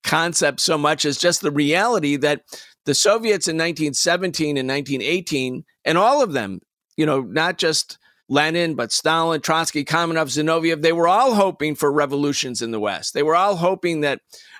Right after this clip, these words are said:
a more advanced capitalist economy would come onto their side through proletarian revolution. But the reality is the Hungarian Revolution was defeated.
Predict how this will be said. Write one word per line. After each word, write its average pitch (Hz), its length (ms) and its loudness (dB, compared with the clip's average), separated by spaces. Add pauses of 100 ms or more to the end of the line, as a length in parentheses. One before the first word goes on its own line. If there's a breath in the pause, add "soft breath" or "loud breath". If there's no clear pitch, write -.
a 123 60 2
more 156 240 4
advanced 151 760 -2 (240)
capitalist 147 680 0
economy 139 760 -2 (380 soft breath)
would 127 260 2 (240)
come 175 280 0 (140)
onto 160 280 0
their 170 200 0
side 165 460 -2
through 147 180 -2
proletarian 151 600 0
revolution. 147 540 0
But 151 200 0 (500 loud breath)
the 139 80 -4
reality 180 480 2
is 180 140 0
the 147 120 2
Hungarian 165 580 0
Revolution 165 580 2
was 160 160 -2
defeated. 147 640 0